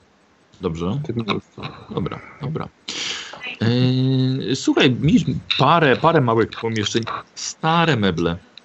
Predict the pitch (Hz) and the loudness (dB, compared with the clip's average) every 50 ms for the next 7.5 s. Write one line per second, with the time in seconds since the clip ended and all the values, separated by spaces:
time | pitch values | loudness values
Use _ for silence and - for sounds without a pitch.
0 | - - - - - - - - - - - - - - 87 90 95 95 - - | -20 -20 -20 -16 -16 -14 -14 -14 -16 -14 -10 -6 -2 -2 0 0 -2 -4 -6 -8
1 | - 107 104 101 101 101 - - 113 117 127 143 - _ - _ _ - - - | -8 -4 -2 -2 -2 -2 0 2 2 2 2 0 -6 _ -20 _ _ -20 -20 -18
2 | - - - - - - - - - 101 92 101 117 123 117 - - 131 135 135 | -16 -14 -12 -12 -12 -12 -12 -6 -2 4 6 6 6 6 4 2 0 0 0 0
3 | - - - - - - - - - 113 - 139 127 - 135 120 113 113 - - | -4 -12 -20 -20 -18 -18 -8 0 0 2 2 2 4 6 6 4 4 2 -6 -14
4 | _ _ - - - - - - 151 156 139 - 147 - - 113 - - 127 123 | _ _ -20 -20 -20 -6 0 4 4 4 4 2 -2 -4 -4 -4 2 2 2 2
5 | 123 - 131 123 - - - 139 110 107 107 101 117 147 165 156 151 - 160 143 | 2 0 -6 -6 -4 0 0 2 2 2 2 2 2 2 2 0 0 0 0 0
6 | 143 156 147 - - _ _ _ _ _ _ - - 151 156 165 143 135 143 147 | 0 -2 -4 -4 -8 _ _ _ _ _ _ -2 2 4 4 6 6 4 2 2
7 | - 139 - - 123 104 101 87 78 80 | 0 -2 -2 0 0 0 0 0 -2 -6